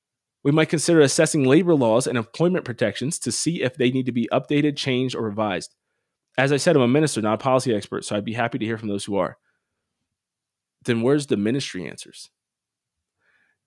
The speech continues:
I'm, I'm gonna take you back to the first sentence that she said in this answer to this question that I said, which is, "What is the solution to this social sin?" She said, "I certainly would not say I think any political or economic system is the answer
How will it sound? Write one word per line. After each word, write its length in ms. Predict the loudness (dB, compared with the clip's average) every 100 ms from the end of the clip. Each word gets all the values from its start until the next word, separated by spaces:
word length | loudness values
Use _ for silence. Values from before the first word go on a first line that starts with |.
| _ 0
I'm, 100 | 0
I'm 80 | 0
gonna 160 | 0 0
take 180 | 0
you 80 | 0
back 280 | 2 2 0
to 100 | -4
the 80 | -4
first 400 | 0 0 2 0
sentence 420 | -2 -4 -10 -18 _ _ _ _ _ _ _ _
that 100 | -6
she 120 | -4
said 240 | 0 2 4
in 120 | 4
this 180 | 2 0
answer 280 | -2 -4 -4
to 120 | -2
this 140 | -2
question 340 | 0 0 0 -4
that 160 | -2
I 100 | -4
said, 300 | -4 -4 -6 -10 -20 _
which 160 | -4 -2
is, 120 | 0
"What 180 | 4 4
is 120 | 4
the 80 | 0
solution 360 | 0 0 -2 -4
to 100 | -4
this 160 | -4
social 320 | -4 -6 -6
sin?" 280 | -4 -2 -2 -8 _ _ _ _ _ _ _ _
She 100 | -10
said, 160 | 0 2
"I 80 | 2
certainly 420 | 2 2 4 4
would 160 | 6 4
not 300 | 4 2 2
say 260 | 4 4
I 60 | 4
think 240 | 2 -2 -2
any 160 | -2
political 440 | 0 0 2 4 4
or 120 | 4
economic 380 | 0 0 0 -2
system 280 | -4 -4
is 100 | -6
the 180 | -6 -6
answer 440 | -4 -4 -6 -8